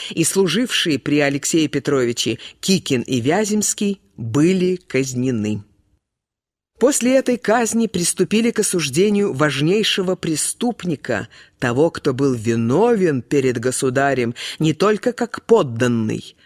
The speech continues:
но и как сын. По всем церковным законам, очень строгим в этом отношении, и гражданским, которые с величайшей точностью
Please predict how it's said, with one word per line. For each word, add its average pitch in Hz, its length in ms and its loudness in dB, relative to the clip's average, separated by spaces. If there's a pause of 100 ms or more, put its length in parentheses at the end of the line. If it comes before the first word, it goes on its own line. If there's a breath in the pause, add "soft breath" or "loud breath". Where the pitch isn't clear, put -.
(100)
но 123 280 0
и 165 140 0
как - 640 -8
сын. 110 560 -4 (1040)
По 156 100 2
всем 277 300 0
церковным 233 520 2
законам, 180 540 2
очень 180 340 0
строгим 202 560 2
в 120 60 -2
этом 104 240 -2
отношении, 110 760 -4 (240 loud breath)
и 240 100 2
гражданским, 139 880 0
которые 160 480 0
с - 140 -6
величайшей 143 720 0
точностью 127 1000 -2